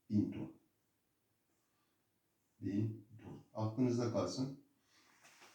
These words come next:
Betonarme bir yapının klasik vasat bir metrekare ağırlığı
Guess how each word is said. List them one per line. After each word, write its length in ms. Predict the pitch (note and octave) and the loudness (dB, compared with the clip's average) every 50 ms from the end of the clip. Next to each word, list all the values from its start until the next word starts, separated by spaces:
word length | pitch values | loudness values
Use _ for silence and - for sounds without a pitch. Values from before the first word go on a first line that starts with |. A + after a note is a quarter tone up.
| - - - - | -20 -20 0 2
Betonarme 540 | A#2+ A2 G#2+ A2+ G#2+ G#2+ G#2+ G#2+ A2 G#2+ G#2+ | 2 4 6 8 8 10 10 10 10 10 10
bir 120 | G#2 G2+ | 8 8
yapının 400 | F#2 F2 - - - A#2+ A#2 A2+ | 6 4 2 2 2 2 2 2
klasik 460 | - - G#2+ F#2+ - - - - G2+ | 4 4 4 4 4 2 -2 0 4
vasat 500 | G#2+ G#2+ G#2+ - - F2+ F2 - - - - - - _ _ - - - - _ _ _ _ _ _ _ _ _ _ _ _ _ - - - _ _ _ - | 4 6 6 6 4 2 0 0 -6 -12 -16 -18 -20 _ _ -20 -20 -20 -20 _ _ _ _ _ _ _ _ _ _ _ _ _ -20 -20 -20 _ _ _ -2
bir 200 | C#3 C#3+ A#2+ G#2 | 2 4 6 6
metrekare 480 | - - - F#2+ F#2 - - F2 F2+ | 6 6 4 0 -2 -2 0 0 2
ağırlığı 600 | G#2 A#2 A#2 G2 - - - A2+ - - - - | 6 6 8 8 6 6 4 2 2 2 -2 -6